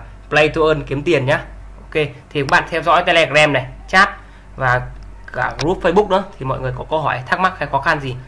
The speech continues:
các bạn cứ chat trên cả Tele hoặc là group Facebook nhá.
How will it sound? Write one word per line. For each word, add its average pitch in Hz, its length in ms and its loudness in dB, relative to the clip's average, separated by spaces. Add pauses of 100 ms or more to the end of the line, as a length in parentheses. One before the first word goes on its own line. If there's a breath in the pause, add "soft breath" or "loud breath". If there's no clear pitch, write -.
các - 100 -10
bạn 151 280 0
cứ 139 120 -6
chat 202 300 0
trên 143 220 -4 (520 loud breath)
cả - 260 -2
Tele 139 240 0
hoặc 127 280 -6
là 117 160 -8
group 139 260 -6
Facebook 170 260 0
nhá. 170 140 -2